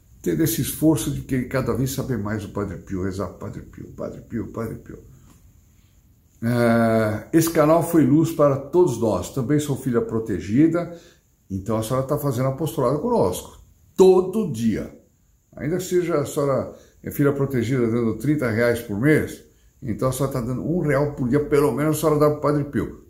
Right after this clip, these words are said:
todo dia. Eu falei trinta reais por dia? Não, trinta por mês. Eu, o que vale a um, equivale a um por dia.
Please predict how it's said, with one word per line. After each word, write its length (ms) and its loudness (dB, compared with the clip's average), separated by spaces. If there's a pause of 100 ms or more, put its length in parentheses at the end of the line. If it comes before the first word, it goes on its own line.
todo 260 0
dia. 500 2 (420)
Eu 100 -12
falei 240 -4
trinta 440 -4
reais 260 -8
por 180 -16
dia? 160 -6
Não, 120 -6
trinta 260 -6
por 140 -4
mês. 360 -8 (440)
Eu, 500 -4 (120)
o 80 -16
que 180 -4
vale 300 0
a 60 0
um, 320 -2
equivale 420 -4
a 60 0
um 200 2
por 240 -2
dia. 360 -8